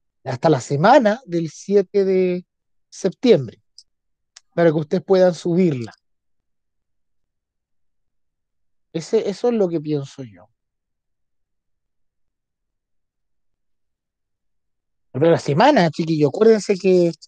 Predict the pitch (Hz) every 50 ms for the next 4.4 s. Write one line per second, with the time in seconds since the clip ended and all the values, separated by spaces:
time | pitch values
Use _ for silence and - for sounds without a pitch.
0 | - - - - _ - - _ _ _ _ - 156 160 202 208 220 208 208 -
1 | 226 185 - 196 185 185 175 175 170 165 165 160 160 156 156 156 156 - - -
2 | 160 156 143 - - 165 156 160 160 170 185 175 - 202 185 - - 196 190 185
3 | 185 180 170 - 196 190 175 - 180 170 160 165 202 247 269 247 240 254 294 349
4 | 359 339 202 196 190 196 202 202